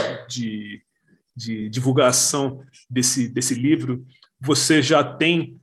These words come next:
é, pens-, já tem elaborado algum próximo livro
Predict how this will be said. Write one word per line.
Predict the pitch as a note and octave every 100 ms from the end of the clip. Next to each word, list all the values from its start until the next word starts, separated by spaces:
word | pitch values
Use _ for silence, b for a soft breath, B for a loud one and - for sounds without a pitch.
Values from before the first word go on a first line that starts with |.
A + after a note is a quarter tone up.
| _
é, | C3+ A#2 A2+ A#2 - _
pens-, | E3 C3+ - -
já | C#3+
tem | B2+ F3 C3+ B2+
elaborado | D3 C#3+ C#3+ D3 D3+ C#3+ - -
algum | D#3 C#3+ E3
próximo | E3+ E3 E3 - D3+ C#3
livro | C#3 D#3+ C3 B2+